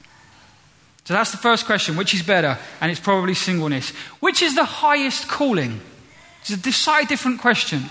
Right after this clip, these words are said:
Which is the highest calling? If singleness is preferable, then does that make it a kind of more honourable existence or a higher calling?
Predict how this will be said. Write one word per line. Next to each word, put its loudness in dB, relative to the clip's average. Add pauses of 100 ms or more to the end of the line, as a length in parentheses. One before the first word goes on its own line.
(380)
Which 0
is 2
the 4
highest 0
calling? 0 (1900)
If 2
singleness 2
is -2
preferable, 2 (160)
then 2
does 0
that 2
make 0
it 4
a 2
kind 2
of 2 (580)
more 2 (320)
honourable 4
existence 0
or 2
a 4
higher 2
calling? -4